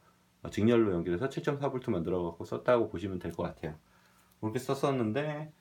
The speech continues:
전압은 낮아지고, 네, 대신에 그 용량이 커진,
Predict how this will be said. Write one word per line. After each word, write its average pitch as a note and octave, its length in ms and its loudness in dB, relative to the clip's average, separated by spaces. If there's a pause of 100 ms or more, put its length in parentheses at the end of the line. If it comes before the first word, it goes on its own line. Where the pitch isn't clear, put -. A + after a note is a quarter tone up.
(220)
전압은 D3 500 4
낮아지고, A2 800 2 (380)
네, E2+ 280 -8
대신에 C#3+ 600 0 (1080)
그 A2+ 100 0
용량이 C3+ 380 6
커진, D3+ 400 0